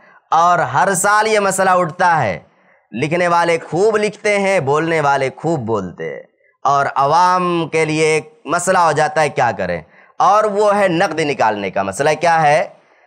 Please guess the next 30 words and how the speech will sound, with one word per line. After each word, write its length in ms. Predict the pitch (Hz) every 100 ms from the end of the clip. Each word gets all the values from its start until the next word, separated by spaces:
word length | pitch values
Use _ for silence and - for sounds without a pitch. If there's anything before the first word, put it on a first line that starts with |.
| -
नकद 320 | 131 160 147
का 140 | 151
मतलब, 220 | 151 143 147
समझते 380 | 147 143 135 156
हैं? 260 | 180 165 92 - - _ _ _ _ _ -
कैश, 580 | 151 156 151 120 - - _ _
करेंसी 480 | 143 156 165 156 175
निकाल 380 | 143 139 131 131
सकते 320 | 127 139 -
हैं 120 | 190 185
कि 120 | 165
नहीं 160 | 139
निकाल 300 | 117 92 87 82
सकते? 400 | 65 - - - _ _ _ _ _ _ _ _ _ _
मैं 140 | 127 -
आपको 320 | 165 180 120
एक 200 | 151 165 131
बात 160 | 139
बताता 420 | 113 87 82 - 55
हूँ। 100 | - _ _
देखो, 420 | 113 135 190 143 120 -
एक 360 | 180 214 214 -
तरफ 320 | 180 175 139
है 560 | 139 135 135 143 139 - _ _ _ _ _ -
अनाज 600 | 151 160 165 180 190 180 180
से 520 | 151 156 160 170 - -
सदक़तुल 640 | - 151 139 156 156 175
फ़ित्र 340 | 151 175 170 165
साबित 480 | 143 123 135 170 175
है, 360 | 160 165 202